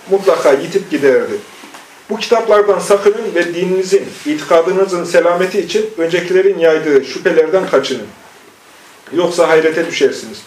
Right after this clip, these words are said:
Yani şaşkınlığa düşersiniz. Kurtuluşu dileyenler ubudiyete bağlı kalsın. Allah'tan yardım dilesin ve ona yakarsın ki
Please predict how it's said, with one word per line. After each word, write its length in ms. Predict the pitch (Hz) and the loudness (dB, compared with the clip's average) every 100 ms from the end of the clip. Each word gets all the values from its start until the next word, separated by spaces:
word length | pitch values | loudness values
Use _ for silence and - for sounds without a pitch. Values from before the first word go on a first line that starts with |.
| - - - | -20 -18 -4
Yani 160 | 147 165 | -4 -2
şaşkınlığa 540 | 147 139 151 151 151 | -2 -2 -4 -4 -2
düşersiniz. 540 | - 131 123 113 101 - - - - - - | 0 -2 -2 -14 -16 -20 -20 -20 -20 -20 -4
Kurtuluşu 500 | 190 190 220 220 233 | -2 0 -2 -2 0
dileyenler 480 | 196 202 196 202 240 | 2 4 2 0 -2
ubudiyete 800 | - 170 165 190 196 202 214 202 | -2 -8 0 0 2 2 2 2
bağlı 300 | 180 165 175 | 2 2 2
kalsın. 360 | 160 123 - - - - _ - | 2 0 -4 -14 -20 -20 _ 0
Allah'tan 480 | 156 190 190 202 180 | 4 4 4 2 4
yardım 360 | 165 170 196 | 2 4 0
dilesin 460 | 196 196 196 214 202 | 2 0 0 -2 2
ve 60 | 165 | 2
ona 260 | 170 175 | 2 2
yakarsın 560 | 156 160 180 175 240 202 | 2 2 0 0 -2 -2
ki 220 | 214 - | -2 -4